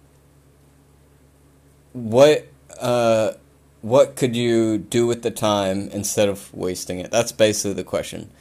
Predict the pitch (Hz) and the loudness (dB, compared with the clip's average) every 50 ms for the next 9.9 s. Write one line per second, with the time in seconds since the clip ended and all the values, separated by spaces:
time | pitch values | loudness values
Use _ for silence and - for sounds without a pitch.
0 | - _ _ _ _ - 101 104 101 101 101 - - 98 101 101 101 98 98 98 | -20 _ _ _ _ 0 2 4 4 4 2 2 0 0 2 2 2 2 0 -2
1 | 98 101 107 107 95 101 98 101 98 - 107 101 104 104 104 104 101 104 90 95 | -2 0 0 -2 -2 -4 -6 -6 -6 -6 -6 -4 -2 -2 -2 -2 -2 -2 -2 -2
2 | 98 98 101 101 107 95 87 101 98 101 101 - 90 101 104 104 98 90 107 104 | -2 -2 -2 -4 -4 -4 -4 -4 -4 -4 -6 -6 -6 -2 -2 -2 -2 0 0 2
3 | 104 104 101 98 98 95 101 104 101 101 107 107 104 82 92 98 - 104 104 101 | 2 2 2 2 0 0 0 0 0 -2 -2 -2 -4 -4 -6 -8 -6 -6 -4 -2
4 | 104 104 101 101 101 - - - _ _ _ _ _ _ - - - - - 110 | -2 -2 -4 -6 -8 -12 -20 -20 _ _ _ _ _ _ -10 -10 -4 2 4 4
5 | 110 107 101 - - 104 104 101 - - 101 95 92 95 95 - 104 101 104 101 | 4 4 0 -4 -2 -2 -2 -2 -2 -2 -2 -2 -2 -2 -4 -4 -4 -2 -2 -2
6 | 101 104 104 104 90 85 104 98 98 - 107 104 104 101 98 101 104 107 104 104 | -2 -2 -2 -2 -2 -4 -6 -8 -6 -6 -4 -2 -2 -2 -2 -2 -4 -4 -4 -4
7 | 113 110 110 107 95 98 95 71 - - 95 104 104 104 104 107 98 104 101 - | -6 -4 -4 -4 -4 -6 -8 -8 -6 -4 -4 -2 -2 -2 -2 -2 -4 -6 -4 -4
8 | 104 101 101 98 - 95 101 101 101 98 101 - _ _ - - _ _ _ _ | -4 -4 -4 -6 -4 -2 0 0 0 -2 -4 -6 _ _ -20 -20 _ _ _ _
9 | _ _ _ _ _ 107 107 107 104 101 101 101 101 98 98 98 98 98 | _ _ _ _ _ 0 2 4 4 4 4 4 4 2 2 2 0 -2